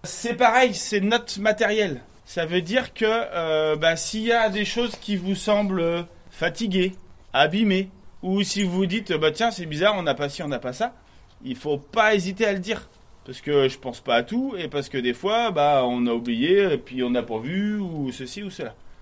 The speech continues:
Ça veut dire aussi que vu que c'est notre matériel, c'est nous aussi qui allons l'entretenir.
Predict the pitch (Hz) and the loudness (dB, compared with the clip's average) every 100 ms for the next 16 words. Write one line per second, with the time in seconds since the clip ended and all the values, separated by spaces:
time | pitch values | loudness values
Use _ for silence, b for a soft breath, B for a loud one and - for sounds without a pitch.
0 | - - 123 127 131 120 151 147 294 233 | -18 -6 -2 0 2 2 0 -2 -4 -2
1 | 160 165 - 131 139 175 170 - 101 95 | -4 -4 -4 -4 2 2 2 -8 -10 -6
2 | 110 196 302 - - 151 202 180 240 226 | -4 -4 -6 -10 -8 -4 -2 -2 -2 -2
3 | 147 135 165 170 196 196 160 - | 0 0 -2 -2 -6 -8 -10 -12